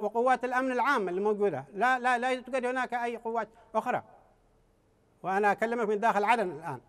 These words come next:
أما فيما يتكلم عنه الأخ ياسين بأن ال-، ال-، الانتقالي سقط ذات يوم، فلا أعرف متى سقط، إلا إذا كان سقط هذا في مخيلتهم وفي أحلامهم.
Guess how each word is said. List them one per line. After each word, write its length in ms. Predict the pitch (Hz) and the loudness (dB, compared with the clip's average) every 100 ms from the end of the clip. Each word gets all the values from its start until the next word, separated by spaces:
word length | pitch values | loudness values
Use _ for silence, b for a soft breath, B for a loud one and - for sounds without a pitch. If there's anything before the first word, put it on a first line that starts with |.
| b b b b b - | b b b b b 2
أما 520 | 277 294 277 247 214 | 4 6 8 10 8
فيما 520 | 233 247 233 220 214 | 4 4 6 6 4
يتكلم 500 | 208 202 208 247 226 | 0 -2 0 0 2
عنه 220 | 208 220 | 2 2
الأخ 220 | 220 220 208 | 2 2 2
ياسين 360 | 185 - 220 | -2 0 -2
بأن 200 | 214 233 | 0 -2
ال-، 120 | 226 | -2
ال-، 120 | 220 214 | -2 -4
الانتقالي 720 | 208 208 202 214 254 247 202 | -4 -2 -4 -2 2 2 2
سقط 340 | - 226 208 | 0 0 0
ذات 260 | 208 185 170 | 2 -2 -2
يوم، 240 | 190 285 | -2 -2
فلا 220 | 294 285 254 | -2 0 2
أعرف 280 | 233 220 | 2 0
متى 220 | 196 196 185 | 0 0 -2
سقط، 300 | 226 262 254 | -2 -2 -2
إلا 120 | 254 | -2
إذا 140 | 240 | -2
كان 180 | 240 247 | -2 -2
سقط 300 | 254 254 214 | -2 -2 0
هذا 160 | 247 220 | -2 -2
في 100 | 226 | -4
مخيلتهم 580 | 220 233 262 262 262 | -4 -2 -2 -2 -4
وفي 340 | 247 226 247 220 | -4 -6 -8 -8
أحلامهم. 500 | 175 247 240 202 | -6 -4 -2 -4